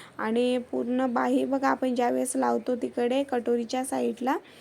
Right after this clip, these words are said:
अ, असा फुगा येतो. तो कंपल्सरी हे आपल्याला कट करायचंच आहे, अ, नाहीतर मग तुमच्या खाकेमध्ये फुगा येण्याची शक्यता आहे. तर इथे बघा, मी गळासुद्धा कट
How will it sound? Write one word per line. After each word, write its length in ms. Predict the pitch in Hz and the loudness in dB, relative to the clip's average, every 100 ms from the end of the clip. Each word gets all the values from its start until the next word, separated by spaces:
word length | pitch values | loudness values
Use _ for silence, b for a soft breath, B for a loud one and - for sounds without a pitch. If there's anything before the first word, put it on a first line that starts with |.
| B B - | B B -4
अ, 360 | 226 233 240 226 | 0 0 0 -2
असा 180 | - | -2
फुगा 380 | 285 - 254 247 | -2 2 6 6
येतो. 340 | 240 233 226 220 | 6 2 -2 -4
तो 300 | 226 247 247 | -2 -4 0
कंपल्सरी 680 | 247 233 262 247 269 262 | 0 2 -2 -2 -2 0
हे 120 | 277 262 | 2 2
आपल्याला 580 | 247 240 254 240 262 339 B B B - | 2 0 0 2 2 0 B B B 0
कट 140 | 240 233 | 0 2
करायचंच 560 | 247 240 240 240 262 269 | 0 4 4 2 0 -2
आहे, 420 | - - 226 247 302 B B B - | -2 -2 0 0 -2 B B B -8
अ, 300 | 226 226 233 | -4 -2 -2
नाहीतर 480 | 240 233 240 247 254 | 0 0 0 0 0
मग 180 | 262 285 - | 0 -2 -2
तुमच्या 400 | 269 240 240 269 320 | -2 0 0 0 0
खाकेमध्ये 680 | 294 269 247 247 247 226 349 480 B B - | -2 -2 0 -2 -2 0 -2 -2 B B -10
फुगा 360 | - 233 240 247 | 0 2 4 2
येण्याची 540 | 247 240 233 233 294 | 2 2 0 0 -2
शक्यता 680 | 285 277 - 233 233 262 294 - | 0 -2 -4 -4 -2 -2 -2 0
आहे. 340 | 269 254 208 B B B - | 0 0 -6 B B B -8
तर 120 | 220 220 | -4 -4
इथे 340 | 254 220 247 | -4 -2 -2
बघा, 260 | 240 247 277 | -2 -2 2
मी 280 | 285 262 | 2 2
गळासुद्धा 640 | 233 233 233 254 269 233 262 | 0 -2 0 -2 -4 -4 -4
कट 200 | 254 | -2